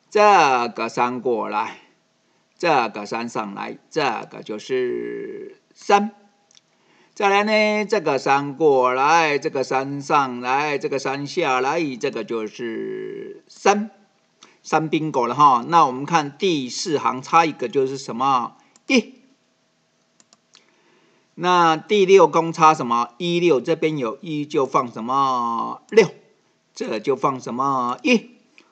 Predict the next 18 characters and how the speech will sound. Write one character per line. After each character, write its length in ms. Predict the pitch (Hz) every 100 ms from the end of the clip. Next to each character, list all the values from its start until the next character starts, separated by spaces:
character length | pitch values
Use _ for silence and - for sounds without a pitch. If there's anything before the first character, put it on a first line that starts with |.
| _ -
OK， 880 | 120 110 110 107 196 247 277 - _ _ - _ _ _ _ _ _ _ _ _ _
那 220 | 160 151
这 120 | 147
个 100 | 170
一 240 | 214 170 165
杀 260 | - 160
过 220 | 160 185 151
来， 340 | 165 180 151
这 80 | 156
个 120 | 131
一 180 | 147 156
上 300 | 147 151 127
来， 180 | 143 175 135 110
这 380 | 147 127 113 107
个 140 | 107
就 220 | 117 113
是 960 | 107 123 117 113 110 113 120 127 - - _ _
一。 220 | 254 247